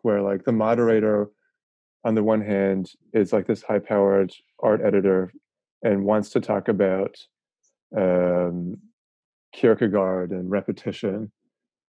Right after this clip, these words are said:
And then you're there and you wanna talk about Erykah Badu. It just feels like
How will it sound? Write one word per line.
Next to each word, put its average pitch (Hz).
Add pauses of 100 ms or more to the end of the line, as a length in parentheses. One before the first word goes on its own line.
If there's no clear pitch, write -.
(160)
And 131
then 127
you're 165
there 131
and 117
you 139
wanna 180
talk 135
about 113
Erykah 120
Badu. 117 (840)
It 139
just -
feels 160
like 139